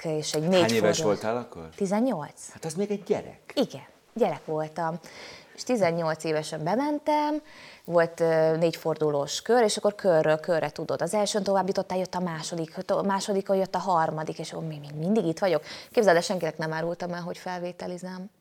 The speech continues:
Speaker 2: Hm.
Speaker 1: Mert hogy nem akartam azt a fajta ilyen,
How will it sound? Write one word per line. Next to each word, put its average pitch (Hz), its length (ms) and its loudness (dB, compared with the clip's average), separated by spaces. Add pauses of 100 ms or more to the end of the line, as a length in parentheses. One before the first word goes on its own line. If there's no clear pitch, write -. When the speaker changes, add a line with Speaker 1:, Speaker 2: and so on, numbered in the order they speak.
(320)
Speaker 2:
Hm. 95 60 -10
Speaker 1:
Mert 196 200 6
hogy 226 120 10
nem 214 160 8
akartam 165 640 4 (120)
azt 165 260 -4
a 165 40 -2
fajta 160 640 0
ilyen, 160 420 0